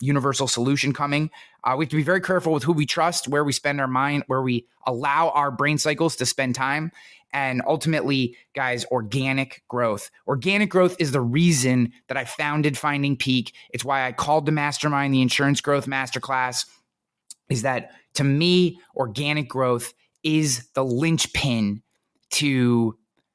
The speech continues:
not just survival, but thriving in the independent insurance space. You can be great at M and A, that's awesome, but organic growth leads to M and A opportunities.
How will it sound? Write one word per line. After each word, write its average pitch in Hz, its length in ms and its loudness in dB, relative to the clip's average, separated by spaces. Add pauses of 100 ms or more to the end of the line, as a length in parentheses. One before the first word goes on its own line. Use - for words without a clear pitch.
(600)
not 180 260 -4
just 196 240 0
survival, 131 800 0 (320)
but 131 80 -2
thriving 123 960 0
in 123 80 2
the 113 160 2
independent 107 480 -2
insurance 101 420 -2
space. - 480 -6 (240)
You 131 100 -4
can 117 80 -2
be 110 80 -2
great 147 240 -2
at 156 80 -4
M 156 140 -4
and 151 80 -2
A, 147 220 -2
that's 98 260 -6
awesome, 143 480 0 (160)
but 131 140 -2
organic 156 480 -2
growth 165 280 0
leads 160 340 2
to - 100 -2
M 170 100 0
and 170 80 0
A 170 60 0
opportunities. 170 760 0